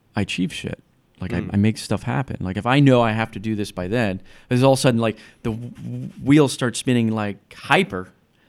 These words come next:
Speaker 1: and all of a sudden I'm like, "Rrrr," things are starting to make sense. And, like, I, the reason why I, I, like, I was photographing my mom, and I was just like, "What am I?" And then my Cuba work, and I was like,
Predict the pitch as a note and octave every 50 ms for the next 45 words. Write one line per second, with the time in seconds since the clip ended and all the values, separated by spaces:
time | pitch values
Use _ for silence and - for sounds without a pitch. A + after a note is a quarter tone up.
0 | _ _ _ - - B2 B2+ C3 B2 - B2+ A#2 A2+ G#2+ G#2 G2 F#2+ F#2+ A#2 F3+
1 | G3+ C3+ A2 G2+ G2 G2 F#2+ F#2+ F#2+ F#2 F#2 F2+ - C#3+ C3+ B2 G#2+ A2 A2 -
2 | B2+ A#2+ G#2+ A2 A2 F#2+ - - B2 A#2 A2 - A#2 A#2+ B2 A#2+ - - - -
3 | B2+ C#3+ D3 D3 D3 C#3+ D3 D3 - - C#3 B2 D3 F3 E3+ D#3 C#3+ C#3 C3+ B2+
4 | B2 B2 A#2+ A#2 A2+ - _ _ _ _ _ - - - - - - D3+ F3+ G#3+
5 | G3+ - - C3 D#3 E3 F#3 D#3 - F3 F#3+ G3 F#3+ - G3 F3+ E3 D#3+ D3 C3+
6 | B2+ B2 A#2+ A2 G#2+ G#2 F#2+ F2+ E2+ E2 D#2+ G2 - _ _ _ _ _ _ _
7 | - A2 A2+ A#2 A2+ G#2 A2+ A2+ - - A#2 G#2+ B2+ C3 D#3+ F3+ F3 F#3 F#3+ -
8 | _ _ - B2+ B2 C#3+ D#3 D3+ C#3+ C3+ C3 - _ _ _ _ _ _ _ -
9 | A2+ A2+ - - - - E3 E3 C#3+ B2+ G#2+ G2+ F#2+ F2+ F2+ G2 - A2 A#2+ A#2+
10 | A#2 A2+ B2+ A#2 A2